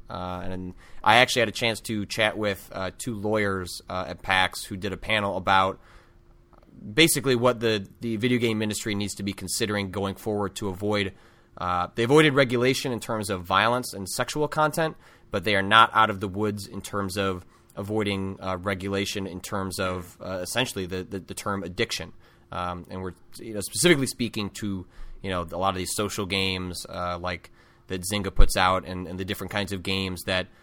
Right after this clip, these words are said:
you know, are purely based on chance. And so I had a pretty, pretty interesting conversation, uh, with them talking about what the possible implications are,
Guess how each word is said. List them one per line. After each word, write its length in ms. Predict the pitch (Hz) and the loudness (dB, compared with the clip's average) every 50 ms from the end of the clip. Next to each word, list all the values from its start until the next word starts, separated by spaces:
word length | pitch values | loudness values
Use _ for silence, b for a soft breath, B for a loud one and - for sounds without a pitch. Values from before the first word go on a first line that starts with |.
| b b b b | b b b b
you 80 | 95 | -4
know, 80 | 92 95 | -2 -2
are 80 | 95 | -2
purely 420 | - - - - 107 104 98 101 92 | 0 -2 -2 0 0 -2 -2 -4 -2
based 360 | 85 98 95 95 92 - - | -2 0 0 0 -2 -4 -8
on 120 | 85 92 | -10 -10
chance. 540 | - - - 113 110 107 104 98 - - - - | -6 0 2 4 4 4 2 0 -2 -4 -6 -8
And 400 | - 92 92 90 90 87 87 82 - B B B B B B | -6 -6 -4 -4 -4 -4 -6 -8 -14 B B B B B B
so 240 | B 113 110 107 107 | B 2 2 4 6
I 120 | 117 120 | 6 8
had 200 | 120 135 139 131 | 8 8 8 8
a 140 | 123 113 107 | 6 6 6
pretty, 380 | - - - 143 123 117 123 | 6 6 6 6 6 2 0
pretty 240 | - - - 127 127 | -4 -4 -2 0 0
interesting 220 | 117 - - 117 104 | 0 0 -2 -2 -2
conversation, 720 | 107 110 101 101 - - 107 101 - - 101 92 95 92 | 0 -2 -2 -2 -2 -2 0 0 -2 -2 -4 -4 -4 -6
uh, 220 | 82 90 90 90 | -8 -8 -8 -8
with 180 | 87 90 87 - | -8 -10 -8 -6
them 220 | 95 92 90 87 | -4 -4 -4 -4
talking 380 | - - 95 90 87 - 98 92 | -6 -6 -4 -4 -4 -4 -6 -6
about 200 | 90 92 90 92 | -4 -4 -4 -4
what 220 | 90 90 - - | -6 -10 -12 -12
the 60 | - - | -14 -8
possible 360 | - 87 90 85 - 92 95 | -6 -4 -4 -4 -4 -6 -8
implications 640 | - 101 95 92 85 - 95 92 - - 87 85 82 | -8 -8 -10 -10 -10 -8 -8 -8 -6 -8 -10 -10 -8
are, 420 | 80 85 90 90 90 87 85 | -6 -6 -4 -4 -4 -6 -8